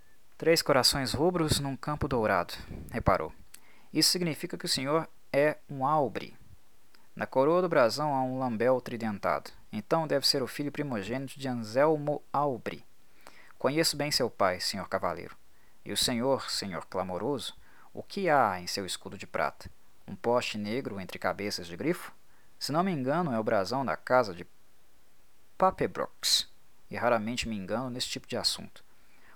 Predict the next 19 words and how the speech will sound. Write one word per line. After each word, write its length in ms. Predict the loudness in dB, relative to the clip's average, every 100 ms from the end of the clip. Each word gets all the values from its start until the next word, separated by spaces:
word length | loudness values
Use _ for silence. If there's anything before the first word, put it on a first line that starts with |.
| -18
O 60 |
poste, 520 | -6 6 6 6 -4 -6
pelo 200 | -4 -6
que 120 | -8
dizem, 360 | -6 -4 -4
reflete 480 | -2 -2 2 2 2
o 20 |
sucesso 540 | -2 -2 2 2 2 0
que 80 | -4
caracteriza 720 | -2 -2 -2 -4 -2 -4 -6
os 80 | -6
membros 320 | -6 -6 -2
dessa 220 | -2 -2
família." 440 | -4 -6 -6 -14 -16 -18 -18 -20 -20 -20 -20 -20 -20 -18 -18 -18 -18 -18 -16 -16 -16 -18 -18 -18 -18 -18 -14 -4
"Droga! 500 | 2 2 2 -4 -10 -16 -18 -12
Chega, 540 | -2 2 4 2 0 -2
Jaskier!" 420 | -2 -2 -2 -8 -14 -18 -18 -18 -18 -18 -18 -18 -18 -12
gemeu 320 | -2 0 2 0
Geralt. 360 | -2 -6 -10